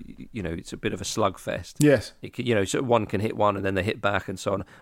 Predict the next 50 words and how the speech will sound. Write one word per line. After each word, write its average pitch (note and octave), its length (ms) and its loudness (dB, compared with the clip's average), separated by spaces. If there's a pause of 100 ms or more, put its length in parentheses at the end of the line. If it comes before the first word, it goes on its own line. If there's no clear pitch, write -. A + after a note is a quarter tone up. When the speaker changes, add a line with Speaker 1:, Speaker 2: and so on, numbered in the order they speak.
Speaker 1:
But C3+ 100 -4
there's B2+ 140 2
also E3 280 2
a A2 80 2
danger, F2+ 520 -4 (520)
as G#2 160 -6
we G2+ 140 -4
see A2+ 200 -2
in, G2+ 100 -2
say, G2 180 -2
Scotland, - 640 -2 (400)
similar G#2 320 -4
kind F#2+ 220 -6
of - 180 -12
setup - 400 -6
slightly, - 560 -8 (280)
um, - 280 -8 (100)
y-, - 100 -16 (140)
y-, - 280 -14
there A#2+ 120 4
can A#2+ 140 -4
be A2+ 140 2
a - 20 -2
tipping A#2 480 -4
of, G2 220 -4
of G#2 100 0
the G2+ 60 -6
balance. A2 320 2
And G#2+ 100 -2
you A2+ 60 2
might C3 240 2
think, B2+ 200 0
if F#2 60 -10
you're F#2 120 -4
a - 20 -6
Porto B2 260 -2
fan, F2+ 260 -8 (480)
"Blimey, B2 220 4
we D3 140 4
might B2 160 4
not G#2 160 2
win A2 100 0
the G#2 100 0
league D3+ 240 2
for - 120 -12
another F#2 180 -4
few G2 220 -4
seasons A2+ 440 -2
or - 80 -10
something. - 420 -8